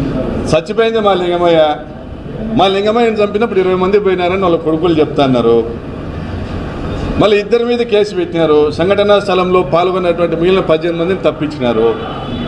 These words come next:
పోనీ ఆ సంఘటనా స్థలంలో లింగమయ్యను చంపితే లింగమయ్య కొడుకుని గాయపరిచినారు, తలకాయ కారేడు కుట్లు పడినాయి. అతనితో ఈ రోజుకి స్టేట్మెంట్ తీసుకుందే ఈ పోలీస్ యంత్రాంగము?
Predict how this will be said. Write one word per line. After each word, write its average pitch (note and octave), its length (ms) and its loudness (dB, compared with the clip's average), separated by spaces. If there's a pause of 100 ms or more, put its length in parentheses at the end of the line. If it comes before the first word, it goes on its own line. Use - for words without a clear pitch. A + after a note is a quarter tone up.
(640)
పోనీ A3+ 220 2 (140)
ఆ F#3 260 0
సంఘటనా G#3 520 0
స్థలంలో G#3 380 0
లింగమయ్యను G3+ 500 2
చంపితే G3 320 0
లింగమయ్య G#3 380 0
కొడుకుని G#3 380 0
గాయపరిచినారు, F3 920 2 (460)
తలకాయ F#3+ 320 2
కారేడు F3 360 -2
కుట్లు F3 260 -2
పడినాయి. E3 640 2 (520)
అతనితో G#3+ 340 2
ఈ A#3 100 2
రోజుకి A3 240 2
స్టేట్మెంట్ G3+ 420 -2
తీసుకుందే G3+ 540 2
ఈ F#3+ 160 0
పోలీస్ G3 360 0
యంత్రాంగము? G#3 560 2